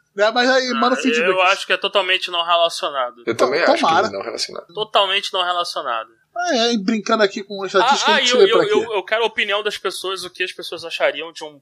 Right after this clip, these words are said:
Speaker 2: podcast cem por cento focado em One Piece, comentando só o lançamento, só o mangá.
Speaker 1: É tipo o, o que o,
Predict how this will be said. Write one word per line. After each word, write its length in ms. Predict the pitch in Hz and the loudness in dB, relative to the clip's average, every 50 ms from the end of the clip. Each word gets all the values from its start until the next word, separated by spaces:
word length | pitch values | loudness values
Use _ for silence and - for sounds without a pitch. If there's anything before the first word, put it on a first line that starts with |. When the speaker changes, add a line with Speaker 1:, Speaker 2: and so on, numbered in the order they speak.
| _ | _
Speaker 2:
podcast 680 | - 156 151 - - - 143 135 147 147 - - - - | -6 -6 -6 -6 -2 0 0 0 0 0 -2 -2 -4 -4
cem 200 | - - - 151 | -6 -8 -8 -8
por 60 | - | -6
cento 220 | - 160 143 - - | -6 -6 -6 -6 -8
focado 380 | 151 143 - 156 147 143 147 | -10 -4 -2 -2 -2 -2 -2
em 200 | 151 151 151 143 139 | -8 -10 -12 -10 -8
One 200 | 143 147 143 - _ | -8 -8 -8 -10 _
Piece, 400 | - 120 117 - - - - - _ _ _ | -14 -10 -8 -8 -8 -8 -10 -12 _ _ _
comentando 600 | - 131 143 135 131 127 - 143 135 135 135 131 | -8 -4 -2 -2 -4 -2 -2 -2 -4 -4 -4 -8
só 480 | - - - - - 160 135 135 151 - - _ - | -10 -8 -8 -6 -2 0 2 2 2 0 -4 _ -8
o 100 | - 151 | -6 -4
lançamento, 600 | 147 156 160 160 - 175 143 131 120 110 110 _ - - - - | -4 -4 -4 -2 -2 -2 -2 -2 -4 -8 -10 _ -14 -16 -16 -14
só 240 | - - - 143 156 | -8 -2 0 0 0
o 60 | 165 | 2
mangá. 240 | 165 151 175 185 185 | 2 2 4 4 2
Speaker 1:
É 40 | 180 | 2
tipo 300 | - - 240 - - 277 | 0 -2 -4 -4 -4 -4
o, 640 | 262 254 240 - - 190 185 180 175 170 165 165 160 | -2 -2 -2 0 0 2 2 0 0 -2 -6 -8 -10
o 20 | - | -4
que 80 | - | -2
o, 540 | 185 170 170 165 160 156 151 147 147 135 - | -2 0 0 -2 -6 -8 -10 -14 -14 -16 -16